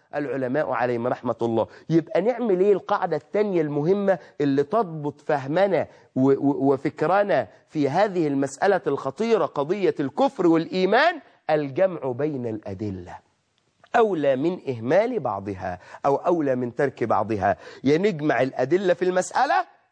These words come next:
قبل أن نتكلم في المسألة، ونجعلها كالشيء الواحد،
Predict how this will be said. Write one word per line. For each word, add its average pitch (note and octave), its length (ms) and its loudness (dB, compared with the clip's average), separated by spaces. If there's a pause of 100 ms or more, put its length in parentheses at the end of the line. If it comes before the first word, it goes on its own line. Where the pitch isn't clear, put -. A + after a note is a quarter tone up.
(100)
قبل F#3 280 -2
أن D#3+ 260 -4
نتكلم D3+ 640 -2
في - 100 -6
المسألة، B2 640 0 (220)
ونجعلها F#3 1080 2 (320)
كالشيء E3+ 580 -4
الواحد، B2 720 2